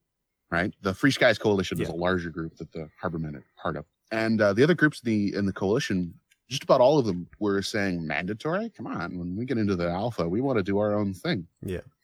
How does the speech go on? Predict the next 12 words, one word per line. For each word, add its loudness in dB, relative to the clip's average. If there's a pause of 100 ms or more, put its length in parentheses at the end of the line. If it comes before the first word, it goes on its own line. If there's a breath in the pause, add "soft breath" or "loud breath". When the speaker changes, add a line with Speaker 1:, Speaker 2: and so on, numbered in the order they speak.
(180)
Speaker 1:
I -2
don't 0
think 0
anybody 2
should -6
be -4
setting -2
up -4
mandatory 0
meetups, -2 (560 loud breath)
you -4
know, -4